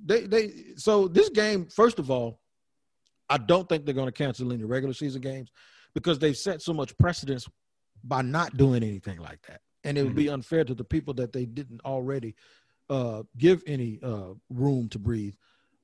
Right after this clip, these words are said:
Speaker 1: I do, however, think that they may do something for the playoffs 'cause I'm hearing rumors of maybe a playoff bubble
Speaker 2: Mm-hmm.
Speaker 1: or certain bubbles in certain cities. The fans aren't involved anyway,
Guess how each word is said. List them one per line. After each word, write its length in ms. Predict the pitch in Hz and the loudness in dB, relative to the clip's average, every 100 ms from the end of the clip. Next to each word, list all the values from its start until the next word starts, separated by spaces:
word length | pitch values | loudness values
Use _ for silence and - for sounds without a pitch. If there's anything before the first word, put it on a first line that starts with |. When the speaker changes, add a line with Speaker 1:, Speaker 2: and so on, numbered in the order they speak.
| - | 0
Speaker 1:
I 140 | 170 | 2
do, 320 | 143 120 220 | 2 4 4
however, 420 | 226 196 160 151 139 | 6 4 4 2 2
think 300 | 151 139 110 | 0 -4 -2
that 240 | 117 113 _ | -4 -4 _
they 260 | 139 135 | -4 0
may 160 | 139 135 | 2 0
do 160 | 110 123 | 0 -4
something 400 | - 131 113 110 | -2 -6 -6 -8
for 140 | 120 | -8
the 80 | 101 | 0
playoffs 560 | - 120 104 85 - - | 0 0 -6 -12 -18 -14
'cause 140 | 113 | -8
I'm 140 | 117 | -4
hearing 280 | 123 147 131 | -2 0 -2
rumors 340 | 135 143 135 117 | -2 -2 -4 -8
of 100 | 113 | -8
maybe 280 | 127 120 | -6 -6
a 60 | 113 | -10
playoff 400 | - 131 110 95 | -8 -6 -6 -10
bubble 560 | 87 101 151 139 135 127 _ _ _ | -10 0 2 4 0 -2 _ _ _
Speaker 2:
Mm-hmm. 240 | 131 92 101 - | -12 -10 -10 -6
Speaker 1:
or 300 | 135 123 110 | -4 -4 -6
certain 540 | - 160 156 135 123 - | -2 0 0 -4 -12 -8
bubbles 440 | 110 156 147 123 | -2 0 0 -4
in 100 | 117 | -6
certain 320 | - 139 110 | 0 0 -2
cities. 640 | 101 - 165 156 147 139 _ _ _ _ _ _ _ _ _ _ | -10 0 2 2 0 -4 _ _ _ _ _ _ _ _ _ _
The 140 | 170 | -4
fans 420 | 170 240 254 240 208 | 0 2 2 2 2
aren't 200 | 208 180 | 2 2
involved 480 | 143 151 170 147 | 2 2 4 2
anyway, 520 | 131 151 160 160 170 | -2 -2 2 2 2